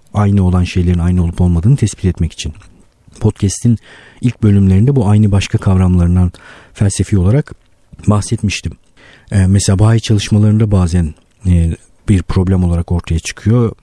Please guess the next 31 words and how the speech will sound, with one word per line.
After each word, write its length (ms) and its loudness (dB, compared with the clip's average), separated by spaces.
İşte 300 -6
diyor 140 2
ki 160 -6
bir 100 0
acente, 540 -2
başka 360 0
acentelerin 840 0
ekipli, 420 0
e, 540 -2
çalışmaya 480 0
başladığını 460 0
ve 40 2
çok 260 -4
iyi 100 2
verim 220 0
aldığını 540 0
ve 80 2
çok 240 -4
iyi 80 2
noktalara 380 0
geldiğini 420 2
gördüm. 380 0
Ben 260 0
de 80 -2
ekiple 680 -6
çalışmak 460 -4
istedim. 460 -2
Ekip 260 -4
kurdum 440 -2
ama 200 2
olmuyor, 600 0